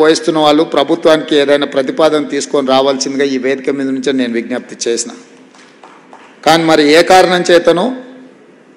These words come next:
సినీ రంగ ప్రముఖులు ఎవరు కూడా ప్రభుత్వాన్ని సంప్రదించలేదు. మరి తెలంగాణ రాష్ట్ర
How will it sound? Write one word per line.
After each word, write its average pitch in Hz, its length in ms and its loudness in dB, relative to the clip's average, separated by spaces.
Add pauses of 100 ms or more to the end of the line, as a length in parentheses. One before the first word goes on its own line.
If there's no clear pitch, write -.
(600)
సినీ 180 460 2
రంగ 185 160 4 (120)
ప్రముఖులు 165 440 0
ఎవరు 160 240 4
కూడా 160 140 2 (100)
ప్రభుత్వాన్ని 139 640 -2
సంప్రదించలేదు. 123 760 -6 (2500)
మరి 135 180 2 (1000)
తెలంగాణ 160 440 0 (160)
రాష్ట్ర 147 260 -2